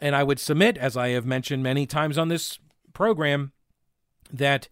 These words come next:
the misperception of risk in America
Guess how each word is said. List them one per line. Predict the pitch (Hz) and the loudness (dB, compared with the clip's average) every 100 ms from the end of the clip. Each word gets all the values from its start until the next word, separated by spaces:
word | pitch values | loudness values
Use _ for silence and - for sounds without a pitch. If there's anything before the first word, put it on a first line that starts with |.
| _ _ _ _ _ - | _ _ _ _ _ -4
the | 147 | -2
misperception | 143 160 208 - 240 - 220 208 - 196 196 | 0 0 -2 -2 -2 0 0 0 0 0 0
of | 160 131 | -2 0
risk | 160 135 - 147 | 0 0 -2 -2
in | 139 | -2
America | 139 151 147 139 117 98 | 0 2 2 0 -4 -8